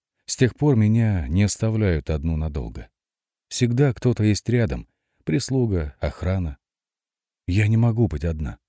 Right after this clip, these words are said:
Наконец, двери лифта открываются. Вскакиваю из кресла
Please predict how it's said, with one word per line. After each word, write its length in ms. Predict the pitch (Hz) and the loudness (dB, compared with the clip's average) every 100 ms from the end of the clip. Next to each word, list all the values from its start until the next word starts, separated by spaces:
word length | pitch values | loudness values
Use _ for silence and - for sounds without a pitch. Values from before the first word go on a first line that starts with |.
| _ _ _ _ _ _ _ - | _ _ _ _ _ _ _ -2
Наконец, 600 | 92 95 95 110 147 98 | 0 2 4 4 2 0
двери 300 | 73 113 113 | 0 0 2
лифта 320 | 92 90 - | 0 0 -4
открываются. 760 | 80 - 69 110 98 - - - _ _ _ _ _ - | -8 -6 -8 -8 -10 -12 -16 -18 _ _ _ _ _ -14
Вскакиваю 560 | - 120 110 95 95 | -4 -2 0 0 2
из 120 | 95 - | 0 0
кресла 440 | 127 127 - | 0 0 0